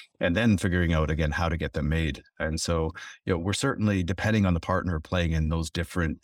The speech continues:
um, steps of the value chain. So we def-, definitely have work going on on struct-, how we structure materials. Uh, we have programs that are, you know, both in-house and with, with third parties on, that. Uh, and then we're also talking to a number of different, um,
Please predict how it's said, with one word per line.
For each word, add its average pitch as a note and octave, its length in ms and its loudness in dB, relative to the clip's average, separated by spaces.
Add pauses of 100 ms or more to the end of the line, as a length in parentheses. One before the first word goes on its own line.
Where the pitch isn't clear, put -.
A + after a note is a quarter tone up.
um, D2 520 -6 (160)
steps - 360 -2
of D#2+ 60 0
the D#2+ 80 0
value D2+ 280 0
chain. D#2 320 -4
So D#2 160 -4
we D#2+ 140 -2
def-, E2+ 280 -2
definitely F2 260 2
have D#2 160 -2
work D2+ 200 -4
going D#2 240 0
on D2+ 160 0
on D2+ 80 0
struct-, - 280 -4
how E2+ 120 0
we E2 100 -2
structure - 380 -4
materials. F2+ 680 -2
Uh, D#2+ 180 -4
we D2+ 80 -4
have C#2+ 80 -6
programs D#2 440 -2
that D2+ 120 -2
are, D2+ 160 -4 (140)
you - 100 -4
know, D2+ 140 -4 (140)
both D#2+ 240 -4
in-house E2 480 -2
and D#2 160 -4
with, D2+ 180 -6
with D#2 180 -6
third E2 180 -4
parties D#2+ 400 -2
on, D#2 180 -2 (300)
that. D#2+ 260 -2 (520)
Uh, F2+ 260 0
and F#2+ 140 2
then F#2 100 4
we're F#2+ 120 4
also A2 220 2
talking F2+ 420 0
to F2 240 -2
a E2 60 0
number F2 400 4
of E2 160 -2
different, E2+ 600 -4 (500)
um, D#2 480 2